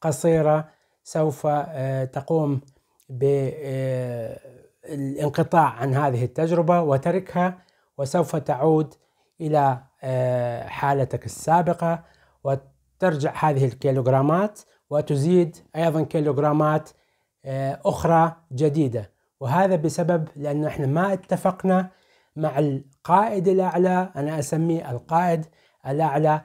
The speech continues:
للجسم، وهو العقل والحالة النفسية والوعي وهذه الأمور كلها.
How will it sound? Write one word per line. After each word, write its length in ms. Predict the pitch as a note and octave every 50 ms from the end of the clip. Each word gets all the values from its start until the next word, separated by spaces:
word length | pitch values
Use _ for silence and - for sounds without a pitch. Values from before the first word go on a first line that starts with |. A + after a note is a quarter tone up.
| _ _ _ _ -
للجسم، 560 | C#3 C#3 C3 C3 E3 D3 - D#3+ D#3+ D#3+ D#3+ D3+ - _ _ _ _
وهو 340 | - C#3+ C3+ A2 A#2 C#3+ C#3+
العقل 440 | C#3 C#3 - D3 C#3+ - - A2 G2 F#2+ - _ _ _ _ _ _ _ _ _ -
والحالة 380 | G3+ C3+ - - C#3 C3 B2
النفسية 500 | B2 B2+ C3 A#2+ - - - D3+ D3 C#3
والوعي 480 | A#2+ A#2 A2+ A#2 B2+ C#3 C#3+ C3 C3 C3
وهذه 260 | A2 B2 C3+ C3+ C3
الأمور 260 | C3+ C#3 C3+ C3+ C3+
كلها. 340 | B2+ - - B2+ G#2 F#2 F#2+